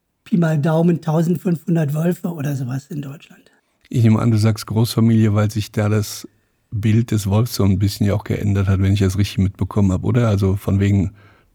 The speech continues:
Speaker 2: Alpha-Wolf, den es eigentlich gar nicht gibt und das sind halt tatsächlich alles immer Familien.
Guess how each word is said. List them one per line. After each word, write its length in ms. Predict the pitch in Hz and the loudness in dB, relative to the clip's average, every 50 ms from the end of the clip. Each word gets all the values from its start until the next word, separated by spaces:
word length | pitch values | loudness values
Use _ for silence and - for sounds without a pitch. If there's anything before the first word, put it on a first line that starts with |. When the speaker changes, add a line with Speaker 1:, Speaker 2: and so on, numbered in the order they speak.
| _ - - | _ -4 0
Speaker 2:
Alpha-Wolf, 600 | 101 107 101 - 104 98 92 98 98 101 107 - | 0 0 2 2 0 0 2 2 0 0 0 -2
den 160 | - 98 98 | -2 -2 -2
es 100 | 101 - | -2 -2
eigentlich 300 | 98 95 98 104 104 - | -2 -2 0 -2 -2 -2
gar 120 | - 104 101 | -2 0 2
nicht 220 | 101 104 - - | 2 0 0 0
gibt 240 | - 101 101 - - | -2 -2 -2 -2 -2
und 420 | 92 95 98 95 - - - - _ _ _ _ _ _ - | 0 0 0 -2 -4 -12 -20 -20 _ _ _ _ _ _ -6
das 160 | 95 92 98 | -6 -4 -2
sind 180 | - 104 104 | 0 0 0
halt 120 | 107 101 - | 0 0 0
tatsächlich 500 | 101 95 98 101 98 - 104 95 - - | 0 0 2 0 0 0 -2 -2 -2 -2
alles 240 | - 101 101 - - | -2 -2 -4 -4 -4
immer 240 | - 110 98 95 | -2 0 0 0
Familien. 640 | - - 95 98 101 101 110 107 101 90 98 95 | 0 0 0 2 2 4 4 2 2 2 0 -2